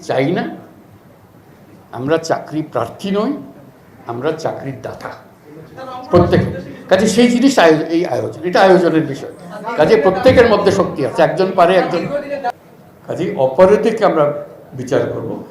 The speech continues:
যে নিরপরাধ, তার উপরে কোনো রকমের একটা অপ-, অপবাদ লাগিয়ে দিয়ে তার উপরে আবার অত্যাচার করে আবার বর্বরতার দিকে যেন আমরা চলে না যাই।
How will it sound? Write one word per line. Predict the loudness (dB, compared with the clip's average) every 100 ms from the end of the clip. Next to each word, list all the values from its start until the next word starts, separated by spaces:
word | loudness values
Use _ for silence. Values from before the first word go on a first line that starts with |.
| -18
যে | -8 -4
নিরপরাধ, | -2 2 2 4 4 2 2
তার | 2 2
উপরে | 2 0
কোনো | -2 -2 -2
রকমের | -2 0 -2 -2 -8 -18 -20 -16 -16 -18 -20 -20 -20 -20 -20 -20 -20 -20 -20 -20 -20 _
একটা | -6 -2 0 -2 -6
অপ-, | -6 -4 -8 -10 -18 -20 -20 _ -20 -20 -10
অপবাদ | 0 4 6 6 4
লাগিয়ে | 2 2 -2
দিয়ে | -4 -4 -2
তার | 2 2
উপরে | 4 4
আবার | 4
অত্যাচার | 2 -2 -4 -4
করে | -4 -2
আবার | 2 4 4 4
বর্বরতার | 0 -2 -6 -8 -12
দিকে | -14
যেন | -12 -12
আমরা | -12 -10
চলে | -6 -6
না |
যাই। | -6 -10 -14